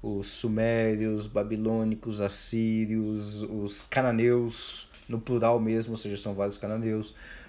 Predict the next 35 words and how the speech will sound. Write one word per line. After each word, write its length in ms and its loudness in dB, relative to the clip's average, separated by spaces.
ah, 360 -2
egípcios 1200 0
e 360 2
outros 400 2
povos 340 2
que 60 -6
estão 280 0
ao 220 4
redor 640 0
de 100 -6
Israel, 520 -2
tá? 220 -4
Então, 180 -6
tudo 380 -2
isso 280 -2
é 40 0
o 20 -6
que 100 -10
nós 240 -4
chamamos 420 -2
de 180 -6
A 360 0
O 240 0
P, 260 2
ou 260 0
Antigo 840 -4
Oriente 520 2
Próximo, 460 -4
tá? 180 -8
E 80 0
todos 420 4
eles 360 6
tinham 160 0
uma 120 4
concepção 800 0